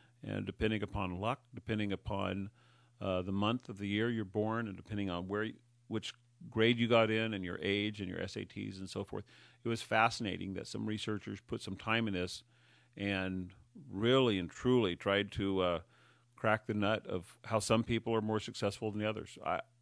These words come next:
I would recommend it, um, on the, on the basis if somebody wants to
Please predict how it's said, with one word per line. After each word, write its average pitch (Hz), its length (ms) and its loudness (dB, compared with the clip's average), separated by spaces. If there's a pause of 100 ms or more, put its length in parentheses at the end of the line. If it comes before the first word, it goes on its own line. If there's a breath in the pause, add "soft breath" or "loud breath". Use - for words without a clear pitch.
(120)
I 120 80 4
would 123 220 2
recommend 156 640 4
it, 107 200 4 (1300 soft breath)
um, 113 380 -2
on 113 380 0
the, 110 280 2
on 113 200 -6
the 104 340 0 (1300)
basis 123 380 2
if 101 180 -2
somebody 117 260 0
wants 107 300 -2
to 98 400 -4